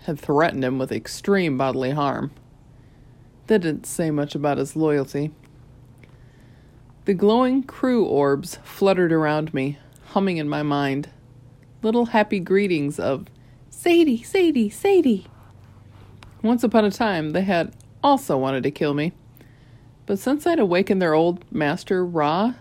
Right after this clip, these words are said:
they'd become quite friendly. "Yes, hello, boys," I muttered. "Lovely to see you. Excuse me."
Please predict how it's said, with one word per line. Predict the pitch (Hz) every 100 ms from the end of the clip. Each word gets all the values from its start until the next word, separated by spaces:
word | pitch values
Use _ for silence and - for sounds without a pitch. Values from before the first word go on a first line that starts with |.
| - - - -
they'd | 247 302
become | 294 370 330
quite | 285 302 -
friendly. | 185 220 180 175 - - - - - - - - - - - - - - - - - - -
"Yes, | 370 339 320 - -
hello, | - 339 214 170
boys," | 170 165 165 175 - - - - - -
I | 160
muttered. | 165 156 147 180 - - -
"Lovely | 254 269 262 254
to | 254
see | 262 - 170 160
you. | 151 170 - - -
Excuse | 214 220 - - 214 180 160
me." | 170 156